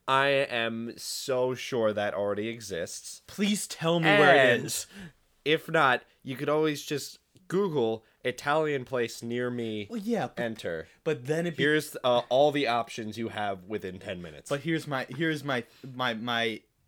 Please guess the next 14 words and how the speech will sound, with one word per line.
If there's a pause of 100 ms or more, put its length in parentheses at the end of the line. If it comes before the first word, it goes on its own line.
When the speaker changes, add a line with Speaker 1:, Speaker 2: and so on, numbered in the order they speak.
(120)
Speaker 2:
issue
with
that
is
it
still
forces
someone
to
choose. (260)
And
in
this
scenario,